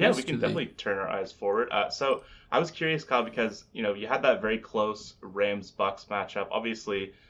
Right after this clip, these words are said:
Speaker 2: you know, the final score makes it look a little closer than it was. But how do you feel about the Rams as a matchup with Niners? Because,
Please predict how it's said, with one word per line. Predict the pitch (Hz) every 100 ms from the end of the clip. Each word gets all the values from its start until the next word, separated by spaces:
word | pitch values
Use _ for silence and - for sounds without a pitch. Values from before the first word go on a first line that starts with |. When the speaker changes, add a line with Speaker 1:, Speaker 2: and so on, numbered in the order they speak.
| _
Speaker 2:
you | 101
know, | 90
the | -
final | 156 147
score | - 117 113
makes | 110 -
it | 110
look | 87 101 101 -
a | 101
little | 101 98
closer | - 98 98 101 95 -
than | 87
it | 95 82
was. | 90 95 113 - - _ _ _ _ -
But | 127 -
how | -
do | 214
you | 214
feel | 147 156 113
about | 101 110 101 -
the | 104
Rams | 92 101 107 107 -
as | 104
a | 101
matchup | 90 104 - 110
with | -
Niners? | 98 98 95
Because, | 110 107 95 -